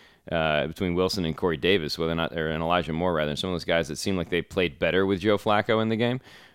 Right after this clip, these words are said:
Uh, so that's gonna be a huge question mark for them. And then again, is, is, uh, is Breece Hall, or, or Michael Carter, are those guys gonna continue to, uh, kinda do this weird sort of tag team in the backfield? But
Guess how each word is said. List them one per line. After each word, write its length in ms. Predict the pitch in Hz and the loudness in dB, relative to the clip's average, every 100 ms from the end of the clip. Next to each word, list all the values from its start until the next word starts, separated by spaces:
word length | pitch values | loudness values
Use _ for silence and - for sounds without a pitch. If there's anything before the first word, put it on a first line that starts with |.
| - | -2
Uh, 180 | 82 78 | 0 0
so 160 | 92 | 2
that's 220 | 92 101 | 4 4
gonna 160 | 110 92 | 2 0
be 320 | 82 85 80 | 2 2 0
a 100 | - | -2
huge 240 | 85 90 - | -2 -2 -2
question 320 | 90 80 85 | -2 0 -2
mark 200 | 80 76 | -2 -2
for 120 | - | -4
them. 320 | 71 80 80 - | -2 0 -2 -4
And 180 | 90 80 | -4 -2
then 120 | 80 | -2
again, 260 | 76 78 71 | -2 -2 -2
is, 220 | 76 76 | -4 -4
is, 340 | 78 76 - | -6 -6 -2
uh, 220 | 80 73 73 - - _ - | 0 0 -2 -10 -20 _ -6
is 120 | 85 | -6
Breece 300 | - 90 85 | -2 0 0
Hall, 360 | 87 82 78 - - | 2 2 2 -2 -8
or, 160 | 82 78 | -4 0
or 200 | 78 82 | 0 0
Michael 260 | 80 80 | -4 -6
Carter, 320 | - 85 78 | -2 0 0
are 40 | 76 | -2
those 180 | 76 82 | -4 -2
guys 180 | 76 | -2
gonna 160 | 76 78 | -2 -6
continue 480 | 78 76 82 80 78 | -6 -6 -2 -2 -2
to, 420 | - 80 73 69 - | -4 -4 -4 -6 -8
uh, 340 | 78 71 71 71 - | -4 -2 -2 -4 -8
kinda 240 | - 80 71 - | -4 -2 -4 -6
do 80 | 85 | -8
this 180 | 78 73 | -6 -6
weird 300 | 78 78 69 | -4 -4 -2
sort 180 | 85 73 | -4 -4
of 120 | 67 | -2
tag 260 | 82 76 | 0 0
team 200 | - 82 | 0 -4
in 60 | 67 | -4
the 60 | 62 | -4
backfield? 540 | 73 80 - 69 65 | -2 -2 -2 -6 -4
But 140 | 78 | -4